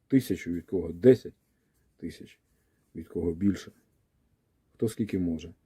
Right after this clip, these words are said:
Але саме так народ, держава,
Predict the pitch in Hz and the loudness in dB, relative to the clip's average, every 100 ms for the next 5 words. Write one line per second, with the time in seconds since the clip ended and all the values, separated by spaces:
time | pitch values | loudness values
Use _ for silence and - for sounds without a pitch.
0 | _ _ - 92 95 - 95 92 - 123 | _ _ -4 0 0 0 -2 0 0 -2
1 | - _ _ _ _ _ _ _ _ _ | -4 _ _ _ _ _ _ _ _ _
2 | _ - 95 101 123 135 _ _ _ _ | _ -2 4 8 8 6 _ _ _ _
3 | _ - - 85 80 110 117 85 | _ -10 -2 -2 0 2 2 -2